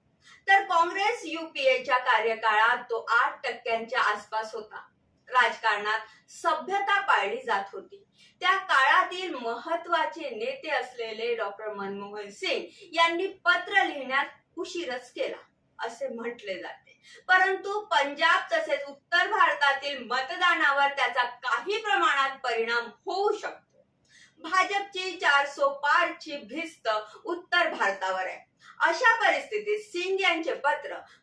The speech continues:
भाजपासाठी धक्का ठरू शकते. आपण पाहिले की निवडणुकीच्या शेवटच्या टप्प्यात डॉक्टर मनमोहन सिंग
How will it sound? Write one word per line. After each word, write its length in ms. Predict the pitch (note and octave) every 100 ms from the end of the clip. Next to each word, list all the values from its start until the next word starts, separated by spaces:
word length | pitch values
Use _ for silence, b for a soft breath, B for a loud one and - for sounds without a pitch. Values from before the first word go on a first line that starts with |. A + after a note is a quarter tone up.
| -
भाजपासाठी 920 | E4 F4 G#4 A4 G#4 - G3+ G3 A#3 - _ -
धक्का 460 | F4 F4 - F#4
ठरू 260 | F#4 - G4+
शकते. 400 | - - _ _ _ _ _ _ _ _ _ _ - - -
आपण 340 | C#4 G#4 A4
पाहिले 400 | G4+ F4 G3+ A3
की 540 | A#3 C#4+ D4+ - - -
निवडणुकीच्या 880 | C#4 D4+ F4 E4+ E4 D4+ C#4+ D4 D4+
शेवटच्या 640 | - C4 A#3+ C#4+ - E4+
टप्प्यात 480 | D#4+ A3+ - G#3+ G#3+
डॉक्टर 340 | G#3+ G3+ A3+ G#3+
मनमोहन 560 | G#3+ G#3+ G#3+ A3 G#3+
सिंग 320 | A3 D4 A3+